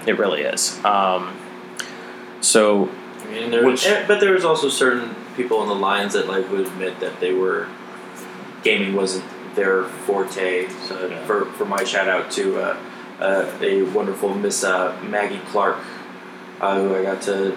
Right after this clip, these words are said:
Speaker 2: talk with in line for Pokemon. Uh, she, she definitely admitted that games was not her thing, but, uh, we had a great conversation about cars. Um, if you're into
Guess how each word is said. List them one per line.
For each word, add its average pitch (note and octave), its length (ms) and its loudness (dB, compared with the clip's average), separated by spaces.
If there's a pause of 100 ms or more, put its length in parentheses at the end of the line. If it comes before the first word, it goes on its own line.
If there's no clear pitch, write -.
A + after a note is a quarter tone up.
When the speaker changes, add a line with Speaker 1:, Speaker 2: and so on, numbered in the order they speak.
Speaker 2:
talk F#2 300 0
with F#2+ 260 0
in F#2 200 0
line F#2+ 240 -2
for F#2+ 160 -2
Pokemon. F#2 840 -4
Uh, - 160 -6 (160)
she, - 220 -12 (100)
she - 180 -6
definitely A2+ 300 4
admitted G#2 280 0
that G2 320 -2
games G#2 240 0
was F#2+ 160 -4
not G2 160 0
her G2+ 80 -2
thing, F#2+ 360 -6
but, F#2+ 200 -4 (120)
uh, F#2+ 260 -4 (380)
we A#2 140 4
had A2+ 80 2
a G#2+ 100 0
great G#2+ 200 4
conversation F#2+ 560 -2
about F#2+ 300 -2
cars. F#2+ 420 0 (400)
Um, F#2+ 260 0
if F#2+ 160 0
you're A2 120 2
into A#2 260 2